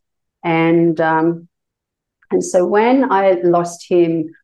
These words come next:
I, I realized that I'd moved my nurturing side, my mother's side, from my children to my father, because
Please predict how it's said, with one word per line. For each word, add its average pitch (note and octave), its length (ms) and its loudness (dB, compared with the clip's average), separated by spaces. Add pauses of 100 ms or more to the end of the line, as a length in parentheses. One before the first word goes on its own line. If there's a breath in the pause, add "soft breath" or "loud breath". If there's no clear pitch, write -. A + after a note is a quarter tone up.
(120)
I, F3 580 4
I F#3 80 2
realized F3+ 760 2
that F3+ 180 0
I'd F3 240 0
moved F3 420 4
my E3+ 220 -2
nurturing F3 1040 0 (220)
side, E3+ 600 -4
my F3 160 -6
mother's E3+ 460 -4
side, E3+ 360 -6
from F3 260 -4
my E3 120 -4
children F3+ 520 -6
to F#3 160 -10
my E3+ 240 -6
father, E3+ 480 -4
because F3 560 -8